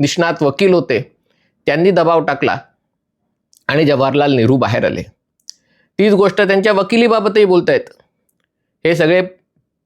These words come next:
काँग्रेसचे भाट सांगत असतात की जवाहरलाल नेहरू हे एक विख्यात वकील होते आणि आझाद हिंद सेनेच्या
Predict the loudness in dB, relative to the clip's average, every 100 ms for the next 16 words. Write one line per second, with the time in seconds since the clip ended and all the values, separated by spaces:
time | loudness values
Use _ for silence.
0 | _ _ -4 0 0 0 -2 -2 -2 -4
1 | -10 -12 -6 -2 0 0 -2 -2 -2 0
2 | 2 2 -2 _ _ _ -2 0 2 0
3 | 0 0 2 4 2 0 -4 _ _ -4
4 | -4 -2 -4 -2 -2 0 2 2 2 -2
5 | -4 _ _ _ _ _ _ _ _ -4
6 | 0 0 0 -6 _ _ -4 0 0 0
7 | 2 2 2 0 0 0 0 0 -2 -2